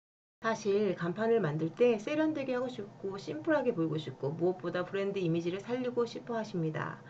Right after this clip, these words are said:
하지만 의료법은 이 디자인과 마케팅을 법의 영역으로 끌어옵니다. 법에서는 의료법 제사십이 조, 의료기관은 종별명을 표기해야 한다.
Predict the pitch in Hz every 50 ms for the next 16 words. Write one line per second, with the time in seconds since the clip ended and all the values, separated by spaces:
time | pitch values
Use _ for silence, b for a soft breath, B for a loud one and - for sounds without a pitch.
0 | B B B B B B - 247 247 247 254 240 226 202 196 196 196 180 170 165
1 | 202 196 - 190 180 165 180 220 233 220 196 170 180 165 180 175 160 185 175 175
2 | 175 170 175 170 170 165 160 - 190 190 - - 175 180 208 226 214 214 - 180
3 | 165 180 180 180 170 165 170 180 185 180 165 160 170 170 - 240 240 247 240 208
4 | 180 170 160 156 147 143 143 - - - B B B B B B B B B B
5 | - - 175 180 190 208 208 208 190 180 196 226 233 190 165 - 180 180 196 196
6 | - 190 185 - - 190 185 180 170 170 160 - 202 180 165 156 160 - 156 147
7 | 131 131 B B B B B - 175 175 190 196 196 175 165 170 165 175 202 226
8 | 240 226 233 196 180 175 175 196 196 190 185 170 165 180 208 220 - 262 254 254
9 | 262 254 247 233 214 202 180 165 160 170 170 165 170 - -